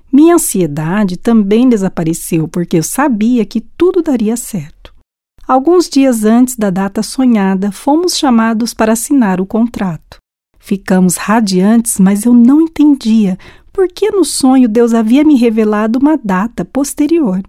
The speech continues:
Ao chegarmos lá, porém, a gerente percebeu que havia um erro no contrato e que deveria enviar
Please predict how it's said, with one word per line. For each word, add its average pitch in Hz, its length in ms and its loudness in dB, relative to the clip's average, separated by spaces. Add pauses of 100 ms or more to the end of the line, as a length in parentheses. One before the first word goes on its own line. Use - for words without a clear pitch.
(500)
Ao 175 140 0
chegarmos 170 680 0
lá, 180 240 0
porém, 165 540 0 (100)
a 165 120 -2
gerente 180 420 2
percebeu 220 640 0
que 214 160 -4
havia 185 260 0
um 254 160 2
erro 233 320 2
no 254 120 4
contrato - 680 -6 (400)
e 247 60 0
que 233 140 -2
deveria 190 420 2
enviar 214 480 0